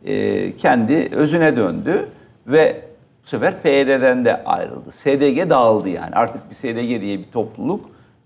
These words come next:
yok. Öyle, öyle kabul etmek lazım. Ee, Sayın Fidan'ın açıkladığı gibi yani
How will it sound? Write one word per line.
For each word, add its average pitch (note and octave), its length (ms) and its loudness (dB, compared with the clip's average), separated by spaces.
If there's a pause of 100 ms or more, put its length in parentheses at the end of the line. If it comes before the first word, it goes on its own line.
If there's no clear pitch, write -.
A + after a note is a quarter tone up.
(300)
yok. D#3+ 420 0 (200)
Öyle, A#2 500 -4
öyle C#3 240 2
kabul F#2 220 -4
etmek - 400 -12
lazım. - 380 -8 (460)
Ee, A#2+ 560 0 (240)
Sayın E3+ 460 -2
Fidan'ın E3 560 -2 (100)
açıkladığı C#3+ 640 -2
gibi C3+ 460 -2 (320)
yani B2 380 2